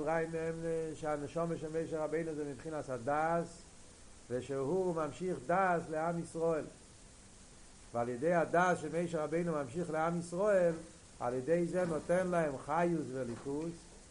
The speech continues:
שיוכלו לעבוד את השם, ושיוכלו להתעורר ביראה וביראה. אבל הרב ממשיך, שזה לא רק אצל משה, אלא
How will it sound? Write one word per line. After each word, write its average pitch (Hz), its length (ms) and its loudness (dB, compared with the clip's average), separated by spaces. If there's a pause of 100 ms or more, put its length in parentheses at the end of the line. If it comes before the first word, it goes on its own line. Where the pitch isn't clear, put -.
(720)
שיוכלו 151 520 2
לעבוד 165 380 4
את 170 140 2
השם, 170 460 4 (540)
ושיוכלו 160 480 -2
להתעורר 180 500 4
ביראה 175 300 2
וביראה. 156 400 -4 (1400)
אבל 104 220 -8
הרב 151 280 -2
ממשיך, 208 380 -2 (340)
שזה 104 200 -6
לא 147 140 0
רק 160 180 2
אצל 123 180 -8
משה, 175 500 -2
אלא 151 100 0